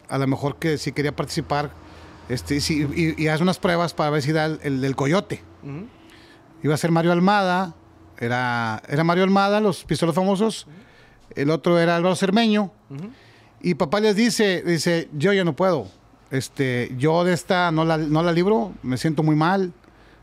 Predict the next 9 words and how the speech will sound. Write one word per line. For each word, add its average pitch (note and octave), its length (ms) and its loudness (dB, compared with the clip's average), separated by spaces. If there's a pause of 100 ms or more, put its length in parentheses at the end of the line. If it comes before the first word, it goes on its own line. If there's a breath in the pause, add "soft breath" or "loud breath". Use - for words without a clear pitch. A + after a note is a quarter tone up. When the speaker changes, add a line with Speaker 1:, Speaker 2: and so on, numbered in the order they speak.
(120)
Speaker 1:
Este, A#2 380 -4 (180)
y D#3+ 100 -4
papá, G3+ 480 0 (880)
yo D3+ 200 2
estaba C4 260 2
presente G#3 480 0
cuando D3 260 2
le D#3+ 80 2
dijo, F#3 400 0